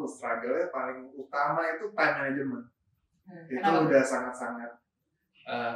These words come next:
Speaker 1: krusial ya, di, kalau lu punya side business dan lu masih kerja. Ya, karena lu harus bisa mengatur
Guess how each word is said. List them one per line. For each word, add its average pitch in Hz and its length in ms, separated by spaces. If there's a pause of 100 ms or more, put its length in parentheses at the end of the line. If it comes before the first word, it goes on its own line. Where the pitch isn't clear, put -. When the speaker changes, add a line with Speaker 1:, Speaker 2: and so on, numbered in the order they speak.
Speaker 1:
krusial 135 540
ya, - 140 (140)
di, 123 120 (140)
kalau 120 260
lu 131 140
punya 123 220
side 123 360
business 127 500
dan 117 200
lu 127 120
masih - 260
kerja. - 320 (140)
Ya, - 180
karena 135 260
lu 170 140
harus - 260
bisa 123 260
mengatur 117 540